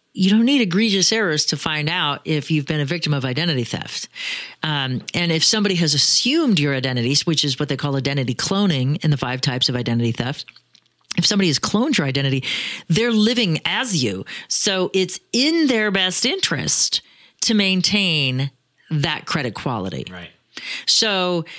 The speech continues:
Speaker 1: if maybe you go to apply for credit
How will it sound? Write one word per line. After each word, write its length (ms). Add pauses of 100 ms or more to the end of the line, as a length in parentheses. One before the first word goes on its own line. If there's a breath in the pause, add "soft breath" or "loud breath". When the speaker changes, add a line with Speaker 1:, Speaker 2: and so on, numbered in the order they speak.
(180 loud breath)
Speaker 1:
if 300
maybe 260
you 460
go 180
to 80
apply 400
for 160
credit 880